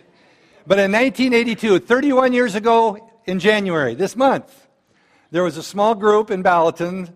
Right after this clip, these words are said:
for whatever reason, decided to have a Bible study.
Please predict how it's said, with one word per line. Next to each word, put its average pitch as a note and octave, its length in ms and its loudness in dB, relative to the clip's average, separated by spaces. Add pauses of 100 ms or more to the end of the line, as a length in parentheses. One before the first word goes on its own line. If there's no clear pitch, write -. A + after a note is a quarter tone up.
for E3+ 100 -4
whatever A#3 420 2
reason, F#3 560 -4 (480)
decided F3 380 0
to D#3+ 80 -2
have D#3 180 0
a D3+ 60 -8
Bible D3 320 0
study. A#2 380 -6